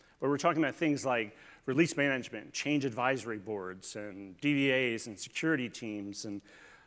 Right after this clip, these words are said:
um, when you're interfacing with these teams, you're often introduced to gates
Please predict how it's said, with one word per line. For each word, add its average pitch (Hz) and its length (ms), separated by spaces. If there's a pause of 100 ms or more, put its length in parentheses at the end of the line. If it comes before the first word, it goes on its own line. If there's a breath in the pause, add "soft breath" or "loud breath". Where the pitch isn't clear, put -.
um, 110 380 (760 soft breath)
when 147 140
you're 147 120
interfacing 180 640
with 131 140
these 113 340 (120)
teams, 196 560
you're 156 160
often 180 380
introduced 160 520
to 139 40
gates 120 640